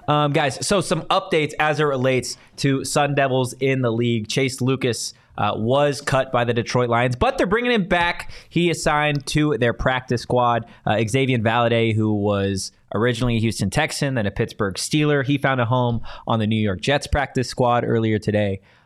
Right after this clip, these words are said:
Uh, so we'll see maybe if he can work his way up to that fifty-three man roster, depending on what happens there. Obviously,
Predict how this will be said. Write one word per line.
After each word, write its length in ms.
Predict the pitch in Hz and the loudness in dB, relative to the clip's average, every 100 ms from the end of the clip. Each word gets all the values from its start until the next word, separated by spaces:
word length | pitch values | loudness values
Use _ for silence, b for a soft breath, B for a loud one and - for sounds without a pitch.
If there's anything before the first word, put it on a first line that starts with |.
| b | b
Uh, 140 | 92 | -6
so 180 | 98 120 | -4 -2
we'll 120 | 101 | -2
see 340 | 98 - 110 104 | -2 -2 -2 -2
maybe 280 | 107 98 98 | -2 -2 -2
if 80 | 98 | -2
he 80 | |
can 160 | 104 95 | -2 -2
work 200 | 95 92 | -2 -2
his 200 | 98 90 | -2 -2
way 200 | 90 90 | -2 -2
up 300 | 95 92 - | -4 -6 -8
to 200 | - 120 | -6 -2
that 160 | 110 101 | 0 -2
fifty-three 440 | 107 - 101 104 92 | -4 -6 -4 -4 -2
man 240 | 92 90 | -2 -2
roster, 440 | 92 92 - 92 - B B | -2 -2 -4 -6 -6 B B
depending 320 | 113 131 123 | -2 -2 0
on 100 | 110 | -2
what 100 | 104 | -2
happens 460 | 101 101 98 95 87 | -2 -2 -2 -4 -4
there. 320 | 104 98 - | -2 -2 -2
Obviously, 640 | 104 101 90 - 95 87 | -2 -2 -4 -6 -6 -6